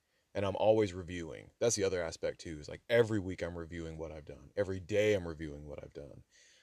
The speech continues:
Just to make sure that, maybe not necessarily that I'm on track,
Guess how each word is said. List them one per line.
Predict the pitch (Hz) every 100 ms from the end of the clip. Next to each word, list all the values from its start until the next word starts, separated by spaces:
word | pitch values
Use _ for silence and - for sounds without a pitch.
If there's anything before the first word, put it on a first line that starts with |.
| _
Just | - 113 -
to | 113
make | 98 92
sure | - - 104 101 90 82
that, | 80 87 80 80 _ _ _ -
maybe | 165 196
not | 170
necessarily | 143 - 135 123
that | 107
I'm | 104 110
on | 95 82
track, | - 87 95 127 -